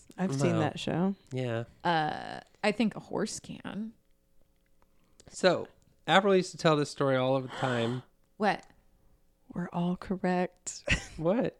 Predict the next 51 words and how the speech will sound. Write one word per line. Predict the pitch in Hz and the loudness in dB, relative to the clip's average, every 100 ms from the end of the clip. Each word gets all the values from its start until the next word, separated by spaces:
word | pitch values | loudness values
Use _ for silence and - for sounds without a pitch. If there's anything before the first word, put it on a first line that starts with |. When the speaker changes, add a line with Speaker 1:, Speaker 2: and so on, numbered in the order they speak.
| - | 6
Speaker 1:
Eight | 214 214 | 6 8
hundred | 247 226 220 | 6 10 10
and | 220 | 8
forty | - 208 220 233 | 6 6 8 6
to | 214 202 | 4 4
two | 185 - 269 254 | 2 2 4 6
thousand | 214 233 233 277 | 8 8 8 10
two | 605 277 | 12 12
hundred | 233 269 - 302 | 12 12 12 8
Speaker 2:
<laughs> | |
Speaker 1:
pounds. | 302 320 403 370 233 226 | 12 12 12 12 12 12
Speaker 2:
Wow, | 220 190 160 | 12 12 12
good | 156 247 | 12 8
for | 262 | 12
Speaker 1:
Wide | 285 311 359 | 12 12 12
Speaker 2:
us. | 381 | 12
Speaker 1:
range | 381 370 359 277 | 12 12 12 12
on | 302 269 | 12 12
these | 254 | 10
ponies. | - 294 240 208 180 - - - | 12 12 12 12 6 0 -4 -2
Speaker 2:
Hmm, | 160 165 170 156 135 127 | 2 4 6 6 6 4
Speaker 3:
Yes. | - - | 6 6
Speaker 2:
nailed | 151 165 147 139 | 8 8 8 6
it. | 131 - | 4 2
Speaker 3:
Yes. | - - - - - - - - - _ - | -6 -14 -16 -18 -20 -20 -20 -20 -20 _ -2
Speaker 2:
Uh, | - 151 | 6 8
so | - | 8
he | 277 | 4
used | 294 | 6
to | 247 | 6
tell | 214 | 6
the | |
story | 156 - 156 | 6 6 6
around | 143 | 6
the | 135 | 4
campfire, | - 135 123 131 123 123 | 4 2 4 4 4 4
but | 127 127 | 2 0
he | 127 | -2
said | 123 135 | -2 0
they | 123 | 2
were | 113 | 0
grim | 110 113 113 | 0 0 2
and | 113 | 0
he | 107 | 0
got | 107 | 0
better | 107 104 | -2 -2
stories. | - 95 95 104 | -4 -6 -6 -6
So | - | -6
he | 110 | -8
kinda, | - 135 | -2 0
like, | 123 117 | 2 0